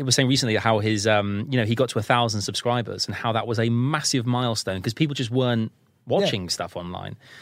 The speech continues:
Speaker 1: So I can totally, I can totally imagine going back to that kind of time, getting three hundred fifty thousand views on a video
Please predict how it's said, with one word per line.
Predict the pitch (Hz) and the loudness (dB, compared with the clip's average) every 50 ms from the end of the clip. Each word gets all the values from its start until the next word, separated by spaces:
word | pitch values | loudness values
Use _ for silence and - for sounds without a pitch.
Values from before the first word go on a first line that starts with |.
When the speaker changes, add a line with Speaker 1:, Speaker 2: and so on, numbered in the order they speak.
| - - | -12 -2
Speaker 1:
So | - - 139 | 2 4 4
I | 131 | 4
can | - 139 | 4 2
totally, | - 170 180 151 131 113 131 | 2 2 2 2 0 -2 -2
I | 123 120 | -2 -4
can | 120 - 139 | -4 -4 -4
totally | - 165 151 139 120 | -2 -2 0 0 0
imagine | 113 123 123 123 - 110 | 0 0 -2 -2 -2 -2
going | 113 104 101 101 | -2 -2 -2 0
back | 113 101 - | -2 -4 -4
to | - 113 | -4 -4
that | 107 104 104 | -4 -4 -4
kind | 117 110 | -4 -4
of | - | -2
time, | 123 117 107 | -2 -2 -2
getting | 98 113 104 107 | -2 -2 -4 -4
three | 104 - 135 123 | -6 -4 -2 -2
hundred | 117 104 | -2 -2
fifty | - 107 101 | -6 -6 -4
thousand | 113 107 104 101 - 104 98 | -4 -4 -2 -4 -4 -4 -2
views | 110 107 101 | -2 -2 -2
on | 104 95 | -2 -2
a | |
video | 95 131 131 117 95 - - - - | -2 -2 -2 -2 -2 -4 -8 -10 -12